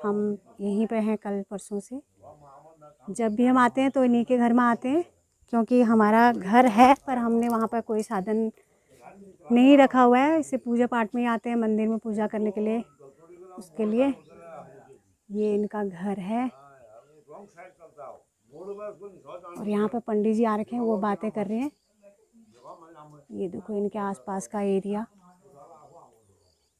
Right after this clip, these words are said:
ये यहाँ पर बो रखा है मडुआ। ये देखो यहाँ से ज-, कितना अच्छा व्यू दिख रहा है।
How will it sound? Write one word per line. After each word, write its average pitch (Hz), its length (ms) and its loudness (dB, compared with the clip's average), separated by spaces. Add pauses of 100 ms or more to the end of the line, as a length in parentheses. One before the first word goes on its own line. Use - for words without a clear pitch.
(220)
ये 190 260 -12 (1300)
यहाँ 202 420 -6
पर 214 140 -10
बो 208 220 -6
रखा 208 260 -10
है 208 60 -6
मडुआ। 196 460 -6 (520)
ये 139 180 -20 (1300)
देखो - 340 -20 (1080)
यहाँ 220 320 0
से 226 200 0
ज-, 208 260 -6 (380)
कितना 226 280 -10
अच्छा 220 200 -6
व्यू 220 220 -2
दिख 208 240 -6
रहा 208 120 -12
है। 262 100 -10